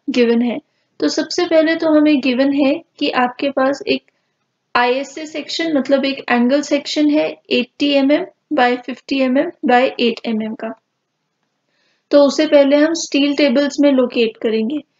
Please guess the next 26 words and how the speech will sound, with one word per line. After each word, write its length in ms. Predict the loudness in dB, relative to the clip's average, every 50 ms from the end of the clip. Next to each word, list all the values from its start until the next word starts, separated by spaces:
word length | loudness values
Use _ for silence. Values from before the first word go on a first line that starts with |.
| _ _ _ _ _ -2
जब 120 | 2 2
आप 120 | 2 2 -2
steel 340 | -6 -4 -4 -2 -2 -2 -2
tables 360 | -4 -4 -2 -2 -4 -2 -2 -2
में 120 | 0 0
देखते 380 | 2 0 0 -2 -2 0 2 2
हैं, 160 | 4 2 2 0
क्योंकि 320 | 0 -2 -2 0 0 -2
ये 200 | -2 0 -2 -2
section 440 | -2 0 -2 -2 -2 -2 -2 -2 -2
कैसा 320 | 0 0 -2 0 0 0 2
है, 120 | 2 2 2 2 0
unequal 580 | 0 2 2 2 0 -2 -4 0 2 2 2 2
angle 460 | 0 -2 -2 -2 -2 -2 -2 -2 -2
है, 140 | -4 -4 -6 -8 -8 -8
मतलब 340 | -8 -6 0 2 2 2 2 0
इसकी 280 | -8 -8 -6 -4 -4 -2
जो 120 | -2 -2
legs 480 | 0 2 4 4 4 2 0 -4 -4 -2
होंगी 340 | -2 -2 -2 -2 -4 -4
वो 120 | -4 -6 -6 -4
कैसी 340 | -2 -2 -2 -2 -2 -2 0 0
हैं, 160 | 0 -2 -6 -10 _ -2
unequal 560 | 0 0 0 0 -2 -4 -2 -2 -2 0 0
legs 300 | -2 -6 -6 -8 -10 -10 -8
हैं। 100 | -8